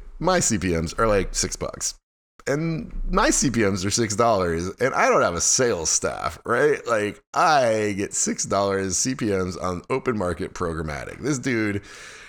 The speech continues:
has, like, a thousand salespeople. By all accounts, I can't get confirmation on this, but all the, like, rumors from the journalists in the know, like Casey Newton and stuff, are that he mostly spared the sales org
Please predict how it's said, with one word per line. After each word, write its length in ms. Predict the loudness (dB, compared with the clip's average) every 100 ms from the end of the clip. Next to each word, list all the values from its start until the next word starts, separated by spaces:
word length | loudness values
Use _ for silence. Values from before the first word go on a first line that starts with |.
| -10
has, 280 | -2 0 0
like, 220 | -2 -4
a 80 | -6
thousand 680 | -10 -2 2 4 2 2 2
salespeople. 760 | 2 2 0 -4 -4 -4 -4
By 220 | -2 -4 -2 0
all 160 | 2
accounts, 500 | 2 0 -2 -2 -4
I 120 | -6
can't 260 | -6 -6 -8
get 100 | -8
confirmation 640 | -2 -2 0 -2 -2 -4
on 140 | -6 -6
this, 160 | -6
but 140 | -6 -4
all 120 | -2
the, 100 | -2
like, 200 | -2 -4
rumors 840 | -6 -10 -6 -2 0 0 -2 -4 -6
from 300 | -4 -4 -2
the 200 | -6 -6
journalists 640 | -4 -2 0 0 -2 -4
in 120 | -4
the 80 | -4
know, 180 | -2 -4
like 180 | -6 -6
Casey 360 | -6 -4 -4
Newton 240 | -4 -6 -6
and 120 | -8
stuff, 280 | -6 -8 -6
are 80 | -8
that 140 | -6
he 120 | -6
mostly 460 | -2 -2 0 -2 -2
spared 440 | -4 -2 -2 -2
the 60 | -4
sales 500 | -6 -4 -2 -4 -6 -8
org 480 | -6 -6 -6 -10